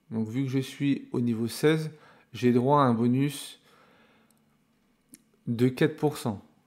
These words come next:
Vu que je me connecte tous les jours, j'ai droit à un bonus de zéro seize pour cent.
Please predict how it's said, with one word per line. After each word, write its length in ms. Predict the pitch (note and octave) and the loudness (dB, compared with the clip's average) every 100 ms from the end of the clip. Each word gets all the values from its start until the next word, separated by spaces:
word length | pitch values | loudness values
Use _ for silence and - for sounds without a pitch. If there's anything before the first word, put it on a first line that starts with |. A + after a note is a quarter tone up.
| - | -14
Vu 180 | A#2 C#3+ | -6 -4
que 60 | |
je 80 | C#3 | 0
me 120 | D3 | 0
connecte 600 | D3+ D#3 C#3+ C#3+ C#3 - - _ _ - | 0 2 2 2 0 -14 -20 _ _ -8
tous 140 | B2 | 0
les 120 | A2+ | 2
jours, 480 | A#2 C#3+ E3 - - _ _ _ _ _ _ _ _ _ _ _ _ _ _ | 4 4 2 -2 -20 _ _ _ _ _ _ _ _ _ _ _ _ _ _
j'ai 220 | C3+ A2+ A#2+ | -6 2 2
droit 400 | A#2+ C#3+ D3 - | 4 6 6 6
à 80 | |
un 80 | A#2 | 2
bonus 540 | A#2 B2 C3+ D3 - - - | 2 2 2 -2 -6 -16 -10
de 140 | A2+ A#2 | -2 0
zéro 320 | A2+ B2+ C3 | 2 2 0
seize 280 | - C#3 - | 0 -2 -2
pour 220 | C#3 C3 | -12 -12
cent. 180 | - | -14